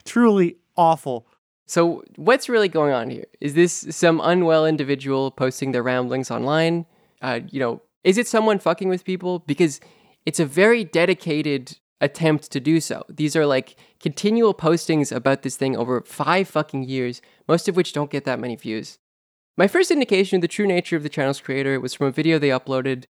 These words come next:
Speaker 2: in May of this year titled Styx Hexenhammer six six six gives his opinion on code zero zero one, et cetera.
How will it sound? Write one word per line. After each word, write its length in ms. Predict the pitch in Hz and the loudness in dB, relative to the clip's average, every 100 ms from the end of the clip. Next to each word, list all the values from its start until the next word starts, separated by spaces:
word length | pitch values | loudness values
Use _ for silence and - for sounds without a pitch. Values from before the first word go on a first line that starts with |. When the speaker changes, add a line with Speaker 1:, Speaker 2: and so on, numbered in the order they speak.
| - | -4
Speaker 2:
in 180 | 147 139 | 0 4
May 180 | 196 | 4
of 80 | 226 | 4
this 200 | 170 156 | -2 -4
year 180 | 147 147 | -2 -2
titled 520 | 143 135 139 135 - _ _ - | -2 -4 -2 -4 -8 _ _ -18
Styx 500 | - - 196 208 - | -14 0 0 2 -2
Hexenhammer 720 | 170 165 - 151 151 139 135 | -2 -2 -4 -4 -2 -2 -4
six 240 | - 143 | -4 -6
six 220 | - 139 - | -4 -8 -6
six 380 | 123 - - _ | -8 -8 -18 _
gives 240 | 151 156 - | 0 0 0
his 120 | 143 | -2
opinion 400 | 135 139 135 127 | -2 -2 0 0
on 160 | 123 | 0
code 420 | 120 131 120 113 120 | -2 -2 -2 -2 -6
zero 220 | 117 113 | -8 -6
zero 240 | 120 117 | -6 -8
one, 140 | 117 - | -8 -10
et 80 | |
cetera. 260 | - 104 - | -8 -8 -10